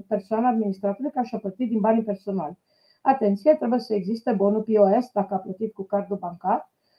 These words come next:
sau trebuie să existe o, alt document, nu știu, dacă este chitanță, nu-i problemă că e pe firmă. Dacă nu este pus în registrul de casă, el poate să-l depună aici la decont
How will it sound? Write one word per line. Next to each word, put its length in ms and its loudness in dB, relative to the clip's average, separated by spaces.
sau 200 4
trebuie 220 2
să 140 -2
existe 840 2
o, 360 4
alt 280 2
document, 520 -2
nu 80 0
știu, 160 -10
dacă 200 -4
este 200 -6
chitanță, 480 -4
nu-i 140 2
problemă 360 2
că 100 -2
e 100 -4
pe 80 -6
firmă. 460 0
Dacă 260 4
nu 140 2
este 320 2
pus 200 -6
în 100 -2
registrul 380 -4
de 100 0
casă, 340 -2
el 220 0
poate 220 -4
să-l 180 -6
depună 280 -2
aici 240 0
la 120 2
decont 480 0